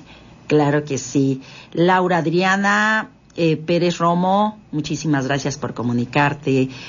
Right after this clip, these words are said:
Olga Viridiana López, buen día. Banco de oración por, ese, por la salvación, liberación y conversión de nuestro Dios Jesús en todos los habitantes de todas las naciones. Claro que sí,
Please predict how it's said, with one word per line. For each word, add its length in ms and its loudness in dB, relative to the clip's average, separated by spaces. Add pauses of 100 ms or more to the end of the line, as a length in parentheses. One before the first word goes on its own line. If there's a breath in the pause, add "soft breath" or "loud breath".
(120)
Olga 360 4
Viridiana 600 2
López, 680 2
buen 260 4
día. 460 4
Banco 320 0
de 60 4
oración 460 2
por, 180 -2 (280 loud breath)
ese, 200 -2
por 180 0
la 100 2
salvación, 680 2
liberación 540 2
y 60 2
conversión 680 2 (220 loud breath)
de 80 -4
nuestro 440 2 (280 loud breath)
Dios 260 2
Jesús 300 -4
en 160 2
todos 180 2
los 160 -2
habitantes 520 0
de 80 0
todas 240 0 (180)
las 200 0
naciones. 580 0
Claro 320 0
que 100 -6
sí, 440 0